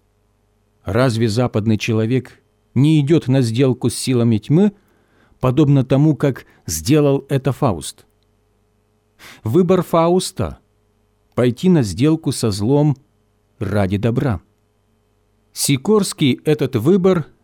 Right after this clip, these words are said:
противопоставляет выбору Христа, отвергнувшего искушение сатаны в пустыне. Историю культуры можно рассмотреть через призму эпизода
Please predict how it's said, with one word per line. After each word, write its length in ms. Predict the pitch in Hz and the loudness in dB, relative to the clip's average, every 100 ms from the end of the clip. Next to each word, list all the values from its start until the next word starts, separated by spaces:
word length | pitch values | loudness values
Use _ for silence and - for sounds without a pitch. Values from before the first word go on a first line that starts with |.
| _ | _
противопоставляет 1160 | 156 165 165 160 147 - 139 143 165 170 151 | -2 2 0 0 -2 0 0 2 2 2 0
выбору 460 | 92 131 147 143 139 | 0 0 2 0 0
Христа, 640 | - 127 - - 120 71 - _ _ _ _ | -2 -4 -4 -2 -2 -2 -10 _ _ _ _
отвергнувшего 920 | 101 104 120 190 190 156 156 - 147 135 | -6 -4 -2 2 2 2 0 -2 -2 -2
искушение 840 | 135 123 - 113 - 156 143 127 | -2 -8 -6 -8 -2 -2 0 -2
сатаны 480 | - 113 107 110 120 | -2 -2 0 2 0
в 100 | - | -2
пустыне. 640 | 120 - - 101 73 62 _ _ _ _ _ _ _ _ _ _ _ _ _ - | -6 -6 -2 -2 -2 -8 _ _ _ _ _ _ _ _ _ _ _ _ _ -6
Историю 540 | 117 - 190 196 185 | -6 0 2 2 2
культуры 540 | 170 165 - 214 190 | 2 0 0 0 2
можно 420 | 147 185 175 165 147 | 2 0 0 0 0
рассмотреть 720 | 143 151 139 160 196 190 - | -4 -4 -4 -2 -4 -4 -8
через 360 | - 160 147 | -2 -2 -2
призму 540 | - 165 190 170 165 160 | -6 -4 -2 0 -2 -2
эпизода 680 | 160 143 135 113 175 165 | -6 -4 -4 -2 -2 -2